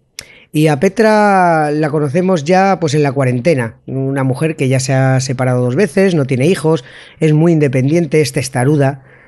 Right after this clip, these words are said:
La verdad que la autora eligió muy bien su nombre, Petra, porque es dura como una piedra, y Delicado porque, aunque no tiende a demostrarlo en público, es muy, muy humana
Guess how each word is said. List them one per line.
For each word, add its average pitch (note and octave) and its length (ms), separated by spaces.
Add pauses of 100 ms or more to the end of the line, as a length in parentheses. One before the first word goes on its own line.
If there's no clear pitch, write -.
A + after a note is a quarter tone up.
(160)
La B2+ 240
verdad C3+ 240
que G#3 80
la G3+ 60
autora F3 300
eligió D#3+ 280
muy D#3+ 140
bien D3+ 160
su C3 100
nombre, C3+ 400 (400)
Petra, F3+ 420
porque C#3+ 300
es B2 180
dura D#3 260
como C#3+ 180
una D3+ 180
piedra, D3 420
y C#3+ 120
Delicado C#3 680
porque, C3 640 (240)
aunque C3+ 220
no C#3 100
tiende F3+ 200
a - 20
demostrarlo D#3+ 720
en C#3+ 100
público, D#3 440 (260)
es - 160
muy, D#3 240
muy D#3 180
humana D#3+ 440